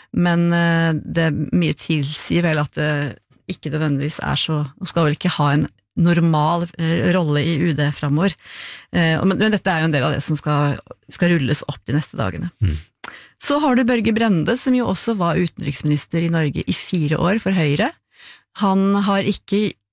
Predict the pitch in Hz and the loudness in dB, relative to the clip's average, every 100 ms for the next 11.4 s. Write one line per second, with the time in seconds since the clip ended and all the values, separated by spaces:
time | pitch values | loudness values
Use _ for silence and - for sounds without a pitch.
0 | _ - 185 - 220 180 185 - 160 147 | _ -4 -2 0 0 2 0 0 0 0
1 | 151 160 180 - 185 156 156 175 165 175 | 0 0 0 0 0 2 2 2 2 0
2 | 170 156 - 175 147 139 - 160 156 - | 0 2 0 0 -2 -4 -2 -2 -2 -2
3 | 247 247 220 190 190 180 180 180 175 165 | 0 2 2 2 0 0 0 0 0 0
4 | 156 - - 190 - 190 175 185 233 165 | -2 -6 -6 -6 -4 -6 -2 0 0 0
5 | 160 165 180 - - 165 160 147 147 131 | 0 -2 -6 -8 -6 -2 0 0 0 0
6 | 151 147 147 156 151 147 - 175 160 143 | 2 2 0 0 2 0 -2 -4 -2 0
7 | - 151 - - 135 156 160 160 151 151 | 0 -4 -6 -2 0 0 -2 -4 -4 0
8 | 156 175 247 403 - - - - - - | -2 0 0 -2 -6 -8 -14 -20 -20 -20
9 | - - 196 170 196 233 262 175 - - | -10 -2 0 0 0 2 2 0 -6 -6
10 | 185 202 156 143 151 160 170 165 - - | -2 0 0 0 0 2 2 0 -4 -4
11 | 165 165 _ | -4 -4 _